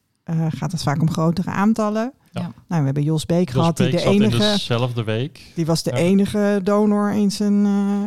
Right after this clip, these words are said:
Speaker 2: Ja.
Speaker 1: in zijn ziekenhuis,
Speaker 2: Ja.
Speaker 1: weet je. Dus, ehm,
Speaker 3: Ja,
Speaker 2: Ja.
Speaker 3: het is weer een heel
Speaker 2: Nee,
Speaker 3: ander
Speaker 2: dat
Speaker 3: verhaal.
Speaker 2: klopt. Dat is weer een heel ander verhaal, inderdaad. Ehm, maar die kwam wel in dezelfde week naar buiten natuurlijk,
Speaker 1: Ja.
Speaker 2: hè. Dat, dat was ook nog een dingetje, want, ehm, nou goed, in, in december is dus de D N A-match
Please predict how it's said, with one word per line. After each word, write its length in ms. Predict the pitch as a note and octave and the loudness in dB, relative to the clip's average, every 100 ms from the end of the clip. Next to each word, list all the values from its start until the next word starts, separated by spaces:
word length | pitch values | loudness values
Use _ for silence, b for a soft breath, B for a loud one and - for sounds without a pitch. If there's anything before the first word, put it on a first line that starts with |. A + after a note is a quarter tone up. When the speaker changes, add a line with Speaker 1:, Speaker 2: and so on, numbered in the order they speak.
| A#3 | -4
Speaker 2:
Ja. 140 | - | -2
Speaker 1:
in 80 | G3+ | -2
zijn 240 | - G3+ F#3+ | 0 0 0
ziekenhuis, 640 | A3 - G3 G3+ A3 C4 | -2 -4 -2 -2 -4 -4
Speaker 2:
Ja. 100 | - E3+ | -6 -4
Speaker 1:
weet 200 | E3 - | -4 -4
je. 100 | G#3+ | -4
Dus, 260 | F#3 - | -2 -2
ehm, 380 | F3+ E3+ E3 E3 | 0 0 2 2
Speaker 3:
Ja, 260 | E3+ F3 D3+ A#2+ | 2 0 -6 -8
Speaker 2:
Ja. 100 | - _ | -14 _
Speaker 3:
het 80 | _ | _
is 80 | - | -12
weer 120 | E3 | -6
een 60 | E3+ | -4
heel 200 | F3 F#3 | -4 -2
Speaker 2:
Nee, 120 | C3+ | 0
Speaker 3:
ander 60 | B2 B2 | 0 0
Speaker 2:
dat 80 | |
Speaker 3:
verhaal. 180 | D3+ D3 | -2 -4
Speaker 2:
klopt. 140 | D3+ D3 | -4 -4
Dat 140 | A#2+ | -4
is 120 | A#2 | -4
weer 140 | - A2+ | -4 -2
een 80 | A2+ | -2
heel 140 | A2 | -4
ander 220 | G#2 B2 | -4 -6
verhaal, 340 | C3 A#2+ A#2+ B2 | -8 -8 -6 -6
inderdaad. 560 | A#2 A2+ A#2 D#3 - - _ | -6 -6 -8 -10 -16 -20 _
Ehm, 520 | G#2+ G#2+ G#2 G#2 G#2 | -10 -8 -6 -8 -8
maar 80 | A2 | -8
die 80 | G#2+ | -8
kwam 140 | A2+ | -6
wel 160 | A2 A2 | -6 -4
in 60 | A2 | -6
dezelfde 340 | G#2 G#2+ G#2 | -6 -8 -6
week 180 | G#2 G2+ - | -8 -8 -10
naar 120 | G2+ | -6
buiten 320 | G2 A#2+ C3 | -4 -4 -6
natuurlijk, 320 | A#2+ G#3 G3 | 0 2 2
Speaker 1:
Ja. 60 | D3+ | 0
Speaker 2:
hè. 60 | C3 | -2
Dat, 140 | G#2 | -4
dat 200 | A2 - | -6 -8
was 160 | A2 A#2 | -8 -8
ook 80 | |
nog 140 | B2 A#2+ | -6 -6
een 120 | A#2+ | -6
dingetje, 380 | A#2 B2 A#2+ C3 | -6 -8 -8 -10
want, 340 | A#2+ G#2 - _ C3 | -8 -10 -14 _ -20
ehm, 260 | G#2 G#2 G#2 G#2 G#2 A2 _ | -14 -12 -12 -14 -18 -20 _
nou 220 | A2+ G2+ | -14 -12
goed, 140 | A2 - | -10 -8
in, 180 | B2+ | -8
in 140 | A2+ B2 | -10 -8
december 540 | B2 C3+ C#3 B2 A#2 - | -6 -4 -2 -4 -6 -8
is 160 | A2 | -10
dus 300 | G#2+ G#2+ - A#2 | -10 -12 -14 -16
de 80 | G#2+ | -16
D 40 | G#2 | -12
N 160 | G2+ | -10
A-match 560 | G2+ A2 G2+ F#2+ - - | -8 -8 -12 -14 -18 -20